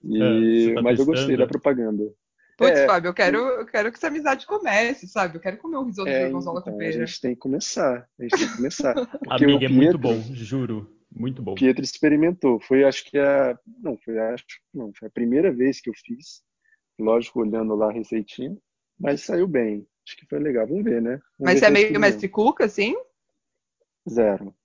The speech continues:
Speaker 1: Assim, né? A gente tá
Speaker 2: <laughs>
Speaker 1: pandemia, quarentena. Aí as coisas a gente vai se descobrindo, né? Muitas
Speaker 3: Eu
Speaker 1: vezes.
Speaker 2: Justo.
Speaker 1: Então, eu, eu,
Speaker 3: Eu acho
Speaker 1: agora na
Speaker 3: justíssimo.
Speaker 1: pandemia, então, eu, eu comecei a, é,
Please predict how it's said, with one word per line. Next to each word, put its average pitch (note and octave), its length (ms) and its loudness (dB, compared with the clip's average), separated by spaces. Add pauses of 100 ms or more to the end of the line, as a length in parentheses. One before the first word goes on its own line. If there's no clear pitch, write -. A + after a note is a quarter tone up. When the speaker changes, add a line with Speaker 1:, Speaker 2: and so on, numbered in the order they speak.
(320)
Speaker 1:
Assim, E3 340 0
né? C3 220 2
A A#2 40 0
gente C3+ 200 -2
tá F3+ 220 2
Speaker 2:
<laughs> C#3+ 160 -6
Speaker 1:
pandemia, D#3+ 580 2
quarentena. C3+ 760 -2 (600)
Aí E3+ 580 2
as E3+ 320 -2
coisas E3 360 -2
a F3 40 2
gente D3+ 140 0
vai D#3 100 4
se - 120 -8
descobrindo, E3 720 0
né? A#2 240 -2 (560)
Muitas A#3+ 300 2
Speaker 3:
Eu A#3+ 220 6
Speaker 1:
vezes. D3+ 160 2
Speaker 2:
Justo. B2 220 -2
Speaker 1:
Então, D#3 120 2 (1120)
eu, D#3+ 120 2
eu, F3+ 140 2
Speaker 3:
Eu A3 100 6
acho - 140 2
Speaker 1:
agora A3 160 2
na A#3 40 0
Speaker 3:
justíssimo. F#3 220 -2 (140)
Speaker 1:
pandemia, F3+ 300 -2 (480)
então, C3+ 420 -2
eu, D3+ 160 -2
eu D#3+ 100 0
comecei F3+ 480 -4
a, F#3 200 -4
é, D3+ 500 -4